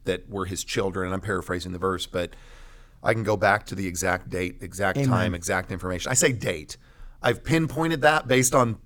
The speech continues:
Speaker 1: my mom telling me those
Speaker 2: Yes.
Speaker 1: things, but I can give you details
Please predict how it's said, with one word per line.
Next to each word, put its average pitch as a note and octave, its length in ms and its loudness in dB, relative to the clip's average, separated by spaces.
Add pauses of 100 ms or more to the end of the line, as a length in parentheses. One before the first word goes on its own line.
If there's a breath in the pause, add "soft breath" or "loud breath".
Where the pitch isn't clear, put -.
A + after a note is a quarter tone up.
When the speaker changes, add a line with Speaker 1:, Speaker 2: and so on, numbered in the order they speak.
(160)
Speaker 1:
my A#2+ 180 2
mom A#2 220 4
telling C3 340 4
me B2+ 380 2
those A2+ 220 6
Speaker 2:
Yes. A#2 60 6
Speaker 1:
things, A2+ 360 0 (360 loud breath)
but G#2+ 440 4 (120)
I A#2+ 240 8
can A#2+ 200 -2
give G2+ 200 -2
you F#2 100 -4
details F#2+ 840 -4